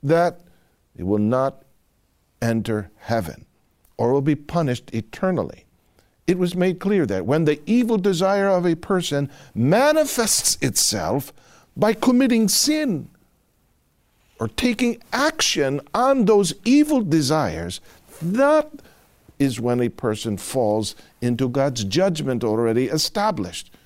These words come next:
which is why, as we read earlier, the wrongdoer, not the tempter, I repeat, the wrongdoer, not the merely tempted, the wrongdoer will not inherit the kingdom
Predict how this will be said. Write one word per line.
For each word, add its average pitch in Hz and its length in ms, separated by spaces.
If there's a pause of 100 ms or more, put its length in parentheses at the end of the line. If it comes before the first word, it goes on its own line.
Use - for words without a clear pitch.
(220)
which 80 220
is 85 180
why, 101 380 (420)
as - 120
we 76 120
read 127 380
earlier, 131 460 (280)
the 120 140
wrongdoer, 185 1080 (640)
not 170 500
the 202 100
tempter, 208 560
I 110 100
repeat, 151 580 (180)
the 143 140
wrongdoer, 208 1300 (220)
not 220 460
the 240 80
merely 214 420
tempted, 233 680 (1000)
the 76 120
wrongdoer 120 720 (240)
will 78 160
not 85 200
inherit 76 580 (260)
the 90 140
kingdom 65 560